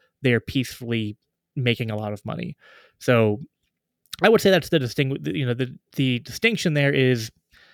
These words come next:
in where we use violence. I think that's kinda like what's, what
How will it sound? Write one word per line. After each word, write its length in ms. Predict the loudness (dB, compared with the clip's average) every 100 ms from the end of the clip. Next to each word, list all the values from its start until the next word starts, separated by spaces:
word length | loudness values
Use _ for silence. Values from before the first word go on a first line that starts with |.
| _ _ _ _
in 580 | 4 6 6 4 0 -4 -8 _ _ _ _ _ _ _ _ _ _ _ _ -8
where 420 | -2 4 6 6
we 120 | 6
use 280 | 6 4 2
violence. 480 | 0 -2 -4 -8 -4
I 40 |
think 160 | 0 0
that's 160 | 0
kinda 220 | -2 0 2
like 140 | 2
what's, 180 | 0 0
what 120 | -2